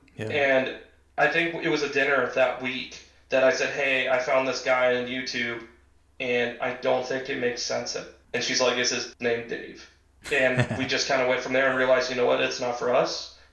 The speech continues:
Speaker 2: and we're gonna pay down our debts and move on."
Speaker 1: Wow.
Speaker 2: And then when we do go into the housing market, we're going to be able to, to, A, um, I know credit doesn't mean, credit doesn't mean a ton to me personally, just because of the
Speaker 1: Mm-hmm.
Speaker 2: nature of what I,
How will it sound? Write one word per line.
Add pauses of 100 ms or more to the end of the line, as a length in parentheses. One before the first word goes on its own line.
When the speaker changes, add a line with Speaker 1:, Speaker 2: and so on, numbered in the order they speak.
(200)
Speaker 2:
and
we're
gonna (200)
pay
down
our
debts
and
move
on." (300)
Speaker 1:
Wow.
Speaker 2:
And
then (320)
when
we
do
go
into
the
housing
market, (380)
we're
going
to
be
able
to, (840)
to, (200)
A, (360)
um, (100)
I
know
credit
doesn't
mean, (120)
credit
doesn't
mean
a
ton
to
me
personally,
just
because
of
the
Speaker 1:
Mm-hmm. (360)
Speaker 2:
nature
of
what
I,